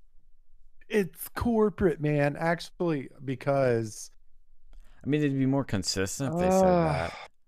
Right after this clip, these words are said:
Speaker 1: Antifa rejects capitalism.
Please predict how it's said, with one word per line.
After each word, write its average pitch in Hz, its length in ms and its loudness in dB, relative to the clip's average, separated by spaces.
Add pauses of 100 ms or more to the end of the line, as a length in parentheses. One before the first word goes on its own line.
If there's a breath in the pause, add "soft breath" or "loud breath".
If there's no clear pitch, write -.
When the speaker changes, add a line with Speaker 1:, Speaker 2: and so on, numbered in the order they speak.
(340)
Speaker 1:
Antifa 160 880 2 (2000)
rejects 127 840 -4 (1080)
capitalism. 107 680 -4